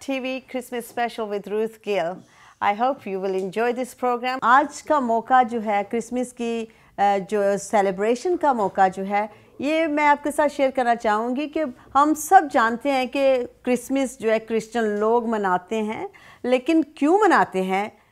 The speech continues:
ये भी पता तो होगा, लेकिन मैं अपनी तरफ से आपके साथ शेयर करना चाहती हूँ। ये दिन एक ऐसा हसीन दिन है, ऐसा खूबसूरत दिन है जिसके बारे में मेरा ख्याल है हम, अ, जितना भी कहें कम है। आज के दिन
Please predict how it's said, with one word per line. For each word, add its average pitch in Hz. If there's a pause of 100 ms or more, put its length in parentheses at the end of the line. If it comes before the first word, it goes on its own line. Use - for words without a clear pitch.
(120)
ये 262
भी 381
पता 285
तो 285
होगा, 247
लेकिन 240
मैं 269
अपनी 330
तरफ 294
से 226
आपके 214
साथ 202
शेयर 180
करना 190
चाहती 196
हूँ। 226 (320)
ये 359
दिन 339 (280)
एक 277
ऐसा 269
हसीन 277
दिन 226
है, 226
ऐसा 220
खूबसूरत 311
दिन 226
है 208 (300)
जिसके 311
बारे 247
में 262
मेरा 247
ख्याल 233
है 247
हम, 247 (320)
अ, 214
जितना 240
भी 381
कहें 226
कम 175
है। 165 (260)
आज 330
के 247
दिन 196